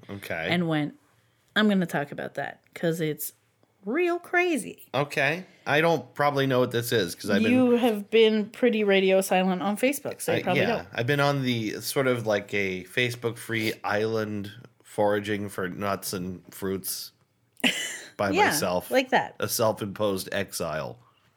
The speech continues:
Speaker 2: It's from, the article's from New York Magazine.
Speaker 1: Okay.
Speaker 2: And the title of the article is Worst Roommate Ever.
Speaker 1: Okay.
Speaker 2: And the quote beneath it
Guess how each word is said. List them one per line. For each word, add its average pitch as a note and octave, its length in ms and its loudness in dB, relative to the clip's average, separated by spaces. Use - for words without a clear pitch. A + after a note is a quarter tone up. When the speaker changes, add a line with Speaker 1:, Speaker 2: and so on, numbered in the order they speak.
Speaker 2:
It's B3 340 0
from, B3+ 280 2
the B3 140 6
article's D#4 480 2
from A3 340 2
New G3 80 2
York E3+ 260 0
Magazine. E3 560 -6
Speaker 1:
Okay. C3+ 400 -2
Speaker 2:
And G#3+ 480 2
the G#3+ 160 2
title C#4+ 400 2
of C4+ 60 2
the A#3 100 2
article F3 580 0
is F#3 360 2
Worst A3 520 2
Roommate G3 580 4
Ever. E3 420 -2
Speaker 1:
Okay. - 640 -14
Speaker 2:
And G3 140 4
the G3 100 4
quote G#3+ 440 4
beneath A3 440 4
it E3+ 260 2